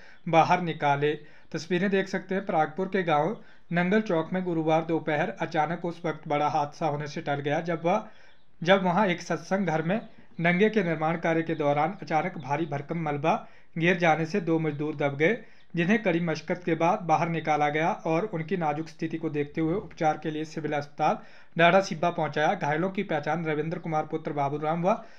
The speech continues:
सुनील कुमार पंचायत गुरनबाड़ के रूप में हुई है। बता दें कि इस हादसे में एक व्यक्ति को वहां उपस्थित लोगों की मदद से निकाल लिया गया,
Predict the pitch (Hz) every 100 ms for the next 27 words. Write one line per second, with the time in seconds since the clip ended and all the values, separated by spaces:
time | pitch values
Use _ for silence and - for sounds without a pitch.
0 | - - 175 214 214 175 160 - - 170
1 | 156 165 160 185 233 247 - - - -
2 | - - 170 165 196 233 180 165 214 -
3 | 175 165 160 165 139 160 156 190 247 -
4 | - - - 170 185 185 220 226 226 220
5 | 170 160 160 196 185 165 165 160 - 196
6 | 196 175 160 170 165 160 156 - 170 156
7 | 160 165 165 147 156 - 165 156 151 151
8 | 156 156 151 180 233